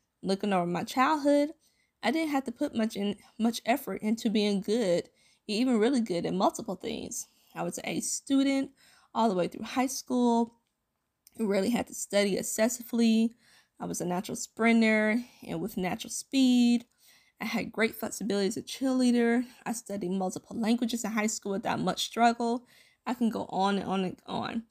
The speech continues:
Over and over again, there were multiple examples in my life of not having to re-, to work really hard at being successful. And so I almost stopped here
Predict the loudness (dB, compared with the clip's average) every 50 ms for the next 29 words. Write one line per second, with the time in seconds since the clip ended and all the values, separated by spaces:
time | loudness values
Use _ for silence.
0 | _ _ _ _ _ _ _ _ _ _ _ _ 4 4 6 6 4 0 -2 0
1 | 0 2 2 2 2 2 0 -2 -2 -4 -6 -6 -4 -4 -4 -2 -2 -4 -6 -8
2 | _ _ _ _ _ -2 0 2 2 4 4 2 2 2 2 2 2 2 0 0
3 | -2 -2 -2 -4 -4 -4 -2 -2 0 0 0 0 -2 -4 -4 -4 -2 0 0 0
4 | -2 -4 -2 0 0 0 0 -2 -6 -6 -2 0 0 0 -2 -4 _ _ _ _
5 | -10 -6 -2 0 0 0 0 -2 -4 -2 0 2 0 0 0 -2 -2 -2 -2 -2
6 | -4 -10 _ -20 -20 -20 -20 _ _ _ -4 -4 -2 0 0 0 0 0 -2 -4
7 | -4 0 0 0 0 0 -4 -6 -6 -4 -4 -4 -6 _ _ _ _ _ _ _
8 | _ _ _ -6 -4 -2 2 4 4 4 2 0 0 0 2 2 2 2 2 2
9 | 0 -2 0 2 2 2 2 -2 -6 -2 0 0 0 0 0 -2 -6